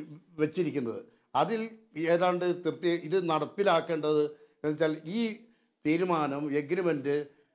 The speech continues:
അല്ല, ഈ ഡിസിഷൻ എടുക്കുന്ന സമയത്ത് ഇതിൽ പങ്കെടുത്ത് ബഹുമാനപ്പെട്ട രണ്ട് എം എൽ എമാരാണ്. ഈ എ-, എം എം, എം, എം എൽ എമാരുടെ സാന്നിധ്യത്തിലാണ് തീരുമാനമെടുത്തത്. ഇന്ന് ഞാൻ അവരെ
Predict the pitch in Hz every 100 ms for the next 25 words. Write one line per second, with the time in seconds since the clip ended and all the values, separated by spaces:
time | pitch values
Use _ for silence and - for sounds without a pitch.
0 | - 139 143 147 190 185 151 139 175 180
1 | 151 151 135 131 127 - 127 127 - _
2 | - 147 156 - 131 156 170 123 139 139
3 | 143 - _ _ _ 123 135 160 160 139
4 | 139 143 139 131 131 143 143 143 135 127
5 | 139 147 143 85 - _ _ _ _ -
6 | 160 180 165 143 151 151 139 180 175 -
7 | 143 139 151 156 143 156 180 165 151 147
8 | 147 143 139 127 151 156 143 143 156 190
9 | 190 143 107 - 95 _ _ _ - 190
10 | 226 208 165 165 151